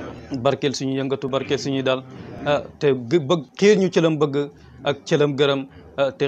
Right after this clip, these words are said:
xiir ñu it ci yooni imaam Hassan Cissé radiyallahu anhu. Amul sikki ne moom lépp lu mu bëggoon ci Yàlla moom am na ko. Ñun lépp luñ ko defal it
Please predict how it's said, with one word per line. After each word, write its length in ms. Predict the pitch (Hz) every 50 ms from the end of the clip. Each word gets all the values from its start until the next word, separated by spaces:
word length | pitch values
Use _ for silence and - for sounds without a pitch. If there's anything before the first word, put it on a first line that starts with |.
| 139
xiir 160 | - 156 147 139
ñu 200 | 143 139 131 135
it 120 | 131 135
ci 140 | - 131 131
yooni 260 | 135 135 131 135 131
imaam 200 | 131 131 131 127 -
Hassan 200 | 135 120 131 123
Cissé 220 | 120 131 123 131 123
radiyallahu 440 | 127 123 127 127 127 131 127 127
anhu. 240 | 131 127 127 127 127 - - - - - - -
Amul 200 | 131 131 143 131
sikki 260 | - - 151 - 156 147
ne 60 | 147
moom 220 | 147 147 147 147
lépp 180 | 156 185 185 -
lu 140 | 170 156 156
mu 60 | 147
bëggoon 280 | 147 135 131 143 139
ci 80 | 131 139
Yàlla 200 | 139 135 135 131
moom 260 | 131 131 131 131 127 - - _ _ - - - -
am 120 | - 127 131
na 80 | 127 127
ko. 80 | 117 135
Ñun 180 | 127 131 131 131
lépp 180 | 139 143 143 -
luñ 160 | 135 135 131
ko 100 | 135 139
defal 240 | 135 123 131 127 131
it 120 | 127 -